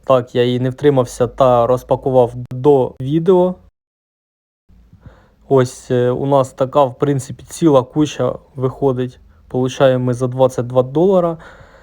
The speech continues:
В цій коробочці у нас знаходиться сама тату-машинка. До речі, хотів сказати, що не знаю, як називається кожна деталь, тому буду називати її там штука, штучка, якось приблизно так.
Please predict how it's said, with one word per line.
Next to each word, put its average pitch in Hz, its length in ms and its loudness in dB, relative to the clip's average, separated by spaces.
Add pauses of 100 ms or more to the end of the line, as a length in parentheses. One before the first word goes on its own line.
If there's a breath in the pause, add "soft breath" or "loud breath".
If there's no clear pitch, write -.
(1600 loud breath)
В - 80 -20
цій 175 200 0
коробочці 156 540 2
у 127 100 0
нас 139 180 2
знаходиться 131 640 -2
сама 139 400 0
тату-машинка. 135 920 -2
До 127 240 -2
речі, 127 400 2
хотів 135 320 -6
сказати, 139 420 0
що 147 240 2
не 139 140 0
знаю, 131 360 2
як 127 260 0
називається 123 760 0
кожна 131 420 -2
деталь, 170 300 -2
тому 151 260 -4
буду 131 280 -4
називати 127 540 -2
її 117 180 -4
там 117 260 -10
штука, 190 460 -2
штучка, 123 460 -4
якось 127 400 -2
приблизно 120 540 -2
так. - 300 -8